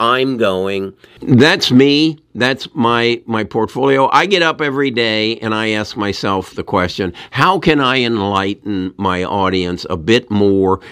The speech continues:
as to what's going on in the stock market? How can I use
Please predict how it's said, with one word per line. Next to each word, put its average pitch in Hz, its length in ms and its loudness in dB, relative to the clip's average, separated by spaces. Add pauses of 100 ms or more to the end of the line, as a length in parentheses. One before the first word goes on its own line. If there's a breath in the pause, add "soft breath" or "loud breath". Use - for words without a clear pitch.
(120 loud breath)
as 107 240 2
to 110 140 4
what's 123 300 0
going 107 400 2
on 95 380 0
in 101 180 -2
the 92 80 -2
stock 87 360 -2
market? 73 280 -8
How 151 280 0
can 151 180 0
I 131 140 2
use 113 460 -2